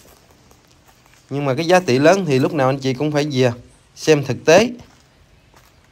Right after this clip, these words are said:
Rồi anh chị, à, mới quyết định được. Cho nên thì em giới thiệu, à, chung chung. Tại cái mảnh mình hiện tại thì tới, à, hai sổ lận nha anh chị. Cho nên là phía bên kia nó có một sổ và bên kia nó có một cái, à,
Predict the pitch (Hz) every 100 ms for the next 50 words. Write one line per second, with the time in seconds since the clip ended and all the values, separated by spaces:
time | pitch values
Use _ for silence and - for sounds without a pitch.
0 | _ - 113 117 120 139 127 123 143 139
1 | 143 175 180 202 175 135 127 123 - _
2 | _ _ _ - _ _ 143 143 143 139
3 | 123 127 147 170 117 117 147 139 143 139
4 | 151 135 - - _ - 113 120 143 131
5 | 170 127 120 120 127 117 120 139 120 156
6 | 185 180 139 135 - - _ - 165 151
7 | 131 120 175 147 147 143 123 113 - _
8 | - - _ _ _ _ _ _ - _
9 | _ _ _ _ _ _ _ _ _ _
10 | - - - - - _ - - 139 139
11 | 139 127 160 175 147 131 143 143 151 151
12 | 123 113 110 165 196 120 135 131 143 139
13 | 151 170 156 113 160 160 147